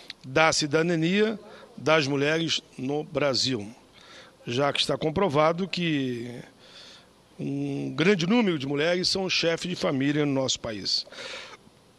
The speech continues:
Um processo de transformação muito importante vem sendo acelerado no Brasil. Desde dois mil e três, quando foi criada pelo presidente Lula a Secretaria de Políticas para as Mulheres.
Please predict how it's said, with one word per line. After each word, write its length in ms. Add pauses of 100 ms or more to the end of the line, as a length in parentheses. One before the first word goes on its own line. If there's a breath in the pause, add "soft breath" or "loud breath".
(540)
Um 80
processo 680
de 100
transformação 720
muito 200
importante 680
vem 220
sendo 680 (400 loud breath)
acelerado 880
no 100
Brasil. 420 (1080)
Desde 420
dois 140
mil 100
e 80
três, 460 (400 loud breath)
quando 180
foi 180
criada 720
pelo 220
presidente 520
Lula 500 (400 loud breath)
a 140
Secretaria 580
de 100
Políticas 600
para 180
as 80
Mulheres. 580